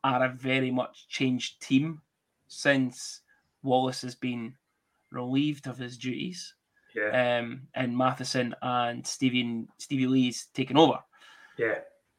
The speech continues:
Speaker 1: I
Speaker 2: Yeah.
Speaker 1: think they'll, I think they'll win. Um, but in saying that,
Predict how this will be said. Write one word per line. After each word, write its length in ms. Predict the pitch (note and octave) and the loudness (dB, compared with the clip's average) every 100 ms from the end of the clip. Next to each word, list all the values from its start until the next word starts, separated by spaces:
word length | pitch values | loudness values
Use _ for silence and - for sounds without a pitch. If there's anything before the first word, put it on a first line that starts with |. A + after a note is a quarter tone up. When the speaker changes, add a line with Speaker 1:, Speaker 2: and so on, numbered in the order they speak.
| - | 8
Speaker 1:
I 100 | D#3 | 12
Speaker 2:
Yeah. 160 | E3 D#3+ | 12 12
Speaker 1:
think 240 | C#3 C3 | 8 6
they'll, 280 | D3+ D3 C3 _ | 4 4 0 _
I 80 | C#3+ | 2
think 280 | - G3 E3+ | 4 2 6
they'll 160 | F3+ | 6
win. 340 | F3 G3+ A3+ G#3 - - | 10 10 8 2 -10 -8
Um, 560 | - C#3 C#3 C#3 C3+ C3+ - _ _ _ _ | 4 8 8 8 4 0 -8 _ _ _ _
but 260 | F3+ F#3+ - _ _ | 8 8 6 _ _
in 80 | C#3 | -6
saying 260 | - F3+ F3 | 0 2 8
that, 280 | F3+ F3+ | 8 6